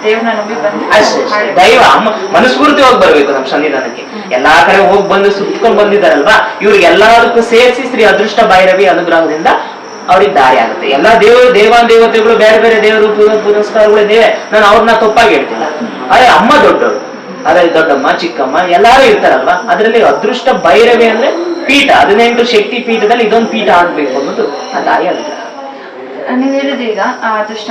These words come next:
Speaker 1: ಭೈರವಿ ಹತ್ರ ಬಂದ್ರೆ ಎಲ್ಲ ಒಳ್ಳೇದಾಗುತ್ತೆ ಅಂತ. ಎಷ್ಟೋ ಜನಕ್ಕೆ ಈಗ ಬರ್ಬೇಕು ಅಂತ ಅನ್ಕೊಂತಾರೆ. ಇವಾಗ ಎಲ್ಲ ಕಡೆ ನೀವ್ ಹೇಳಿದ್ರಿ, ಎಲ್ಲ ಕಡೆ ಹೋಗಿ ಮೋಸ ಹೋಗಿದ್ದಾರೆ, ದುಡ್ಡು ಖರ್ಚು ಮಾಡಿದ್ದಾರೆ ಅಂತ
Speaker 2: ಎಸ್,
Speaker 1: ಹೇಳ್ತಾರೆ.
Speaker 2: ಖಂಡಿತ.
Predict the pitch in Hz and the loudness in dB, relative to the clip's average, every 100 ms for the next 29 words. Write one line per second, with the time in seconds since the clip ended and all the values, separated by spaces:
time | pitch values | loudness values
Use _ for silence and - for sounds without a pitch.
0 | 202 196 202 202 - 202 196 196 196 185 | -10 -8 -8 -8 -12 -12 -10 -10 -10 -12
1 | 185 196 196 190 202 180 180 185 165 160 | -10 -10 -10 -10 -8 -8 -6 -6 -8 -12
2 | - 165 160 - - - - - - 196 | -16 -14 -14 -14 -18 -18 -20 -20 -20 -14
3 | - 269 240 233 233 240 220 226 - 196 | -6 -4 -4 -4 -6 -10 -12 -12 -14 -12
4 | 190 214 220 214 226 226 190 180 208 196 | -10 -8 -8 -10 -10 -8 -10 -10 -12 -12
5 | 175 175 180 180 170 185 202 190 190 180 | -14 -14 -16 -16 -14 -14 -12 -12 -14 -14
6 | 180 180 175 170 185 185 180 180 185 175 | -12 -12 -12 -14 -12 -12 -12 -12 -14 -14
7 | 185 185 180 175 170 165 - - 247 247 | -14 -12 -12 -10 -10 -10 -8 -8 -6 -6
8 | 247 220 208 196 185 - 208 - 170 139 | -4 -4 -4 -6 -8 -8 -8 -4 -4 -4
9 | 131 127 151 139 | -6 -4 -4 -4